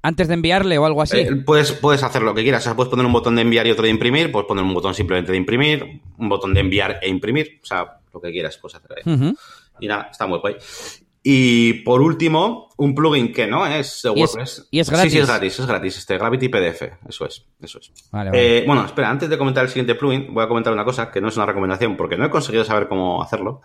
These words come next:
Speaker 2: <laughs> Y es que, eh, este mismo proyecto me va a requerir hacer un formulario en Gravity Forms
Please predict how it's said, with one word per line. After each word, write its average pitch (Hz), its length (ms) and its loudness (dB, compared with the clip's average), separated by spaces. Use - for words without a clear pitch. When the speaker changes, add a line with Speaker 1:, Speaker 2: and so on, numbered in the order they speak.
Speaker 2:
<laughs> - 580 -6
Y 123 120 2
es 139 120 2
que, 147 360 0
eh, 113 560 0
este 131 240 0
mismo 139 180 4
proyecto 135 600 0
me 104 480 2
va 107 120 2
a 117 40 0
requerir 135 420 4
hacer 123 460 -2
un 110 120 -6
formulario 127 440 2
en 101 40 2
Gravity 117 280 0
Forms 151 420 -2